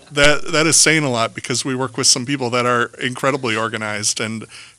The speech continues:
prepared, but, uh, you are so matric-, mat-, <laughs> meticulous, and, uh, it,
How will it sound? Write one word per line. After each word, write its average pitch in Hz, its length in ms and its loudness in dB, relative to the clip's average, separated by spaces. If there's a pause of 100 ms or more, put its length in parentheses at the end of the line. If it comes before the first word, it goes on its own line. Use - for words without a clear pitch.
prepared, 113 560 -4
but, 110 220 -4
uh, 104 300 -4 (480)
you 127 800 -4
are 113 300 -4
so - 260 0
matric-, 120 420 -8 (320)
mat-, 123 140 -12 (320)
<laughs> 131 80 -16 (600)
meticulous, 131 680 -4
and, 117 500 -6
uh, 113 440 0 (580)
it, 113 340 -6